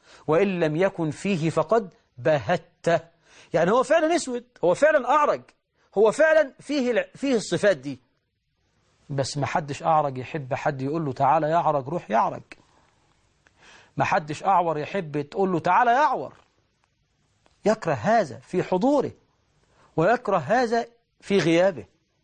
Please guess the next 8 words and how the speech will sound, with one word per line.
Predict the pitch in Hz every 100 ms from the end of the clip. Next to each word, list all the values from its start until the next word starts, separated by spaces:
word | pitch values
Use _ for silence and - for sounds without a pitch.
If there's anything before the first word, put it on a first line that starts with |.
| _ _ _ _ _ _ _ - _
طيب، | 160 156
ابن | 156
عباس | 151 151 214
بيقول | 175 208
له: | 185
"المرأة | 185 233 165
السوداء | 156 - 202 240 156 147
دي، | 147 143